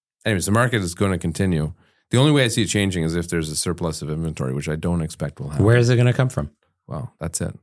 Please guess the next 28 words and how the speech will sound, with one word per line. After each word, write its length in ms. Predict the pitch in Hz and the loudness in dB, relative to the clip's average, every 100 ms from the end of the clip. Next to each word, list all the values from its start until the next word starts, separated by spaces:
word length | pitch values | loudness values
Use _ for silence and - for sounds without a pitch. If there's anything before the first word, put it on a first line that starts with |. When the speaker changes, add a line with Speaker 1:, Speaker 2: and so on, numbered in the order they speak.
| _ | _
Speaker 1:
I 60 | 80 | -6
don't 140 | 82 | -6
believe 200 | 73 80 | -6 -6
it'll 60 | 78 107 | 0 2
Speaker 2:
There's 80 | |
no 80 | 113 | 4
Speaker 1:
happen. 120 | 113 | 2
Speaker 2:
surplus. 500 | - 131 - 76 - - _ _ - | 2 0 0 -4 -4 -18 _ _ -12
Speaker 1:
No. 240 | 80 - - _ _ 127 | -10 -12 -16 _ _ 2
Speaker 2:
Nowhere 180 | 127 | 4
to 80 | 127 | 4
live. 320 | 131 139 - _ _ _ _ _ _ _ _ _ _ _ _ _ _ _ _ - | 4 4 0 _ _ _ _ _ _ _ _ _ _ _ _ _ _ _ _ 2
Anyway. 180 | 131 117 | 4 4
Speaker 1:
There, 80 | - _ - | 0 _ -2
there 120 | 80 | 0
you 60 | |
have 180 | 82 87 | 2 0
it. 120 | 82 - _ _ | -2 -8 _ _
Speaker 2:
That's 160 | 90 - | -2 0
it. 120 | 160 - - | -2 -4 -8
Speaker 1:
Episode 400 | 80 80 76 - | -6 -6 -6 -4
two 120 | 85 | -4
twenty-two. 520 | - 85 82 78 69 - _ _ _ _ _ _ _ _ _ _ _ _ _ _ _ _ 988 1017 _ _ _ _ _ - | -2 -2 0 -2 -4 -10 _ _ _ _ _ _ _ _ _ _ _ _ _ _ _ _ -2 -2 _ _ _ _ _ -4
Speaker 2:
Thanks 280 | 160 226 254 | 0 0 2
for 80 | |
watching 360 | 220 196 208 196 | 4 4 4 2
and 160 | 185 180 | 4 4
listening. 560 | 185 202 180 185 175 | 4 4 4 4 2